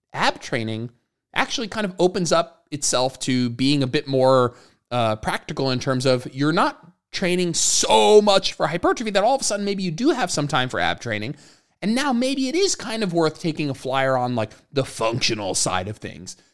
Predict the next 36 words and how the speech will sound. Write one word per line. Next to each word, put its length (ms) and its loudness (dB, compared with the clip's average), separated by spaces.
Now, 260 2
I 100 0
wrote 280 4
functional 460 0
in 80 0
my 100 2
notes 280 0
here, 140 -4
and 60 -6
I 40 -4
was 100 -6
like, 80 -6
"What 140 -10
the 80 -10
fuck 160 -8
does 100 -6
that 120 -4
mean?" 240 -4
You 80 -4
need 200 0
to 140 -4
make 240 -4
sure 180 -4
that 140 -6
you 80 -8
don't 240 -6
just 200 -8
say 120 -6
functional, 400 -4
because 180 -8
the 120 0
biggest 360 -4
issue 220 -2
with 120 -8
functional 440 0
is 160 -4